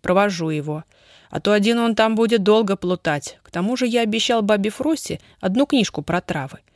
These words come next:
Эх, Лаврия, знала бы ты, как там здорово в этой деревне».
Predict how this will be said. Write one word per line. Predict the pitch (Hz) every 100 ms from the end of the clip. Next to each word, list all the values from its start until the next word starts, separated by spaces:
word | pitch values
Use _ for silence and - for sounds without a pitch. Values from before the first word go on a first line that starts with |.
| _ - - - _ -
Эх, | 294 302 -
Лаврия, | 226 247 254 233 214 208
знала | 196 311 302 233
бы | 202
ты, | - 220 226
как | 208 202
там | 175 170
здорово | 147 170 214 208 180
в | 160
этой | 170 160
деревне». | 156 156 156 151 147 135 117